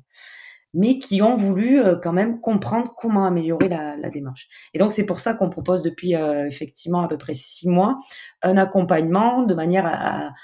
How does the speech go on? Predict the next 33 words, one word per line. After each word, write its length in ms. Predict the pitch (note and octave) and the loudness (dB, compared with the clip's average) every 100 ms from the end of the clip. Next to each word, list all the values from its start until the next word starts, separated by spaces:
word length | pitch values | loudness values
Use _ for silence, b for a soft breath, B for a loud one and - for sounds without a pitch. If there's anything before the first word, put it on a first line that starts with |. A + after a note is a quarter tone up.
| B B _ | B B _
à, 100 | D3+ | -2
voilà, 460 | D#3+ F3+ C#3+ C#3 C#3 | 0 2 0 -2 -6
à, 80 | - | -8
à 20 | |
partager 560 | D3 G#3 - G#3+ G3+ A3+ | 0 0 4 4 4 2
cette 260 | - F3 | 2 2
expertise 800 | E3+ - F3+ C#3+ - B3+ D4 C4 | 0 0 -4 -4 -4 0 0 0
et 120 | G3 G3 | 4 6
à 80 | |
accompagner 640 | F3+ F#3 F#3+ F#3+ F3+ G3+ B3+ | 4 2 2 4 4 4 2
ceux 240 | - B3+ | 0 -2
qui 120 | B3 | 0
ont 60 | G#3+ | 2
la 120 | F#3+ | 2
volonté, 520 | E3+ F3 D#3 G3+ G#3+ - B B B - | 4 0 -2 -2 -4 -6 B B B -10
euh, 80 | - | -2
d'améliorer 440 | F3 F3+ F3 F3+ | 2 4 4 4
leur 160 | F#3 - | 2 -2
pratique. 320 | D#3 - - | -10 -10 -4
Alors, 280 | D3+ C#3+ b b b b - | -2 -2 b b b b -18
euh, 200 | D#3+ E3 | -12 -10
c'est, 400 | - - E3+ D#3 | -10 -4 0 4
euh, 480 | C#3+ C#3 C#3 C#3 - - - | 4 4 2 2 -2 -8 0
auprès 360 | G3+ G3 G#3+ | 0 2 2
de, 120 | F3+ F3 | 4 4
euh, 540 | E3 D#3 D3 C#3+ D3 | 6 4 4 0 -4
auprès 380 | - E3 - F3+ | -4 -4 -2 -2
de, 480 | D#3+ D3+ C#3+ C#3+ C#3+ C#3+ C#3+ | 2 0 0 -2 -4 -6 -4
d'acteurs 320 | D#3 D3+ E3 | -4 -2 -2
de 60 | D3 | 0
la 80 | C#3+ | 0
fab-, 340 | D3 - D3+ | -2 -6 -6
de 320 | - D3+ - | -6 -8 -8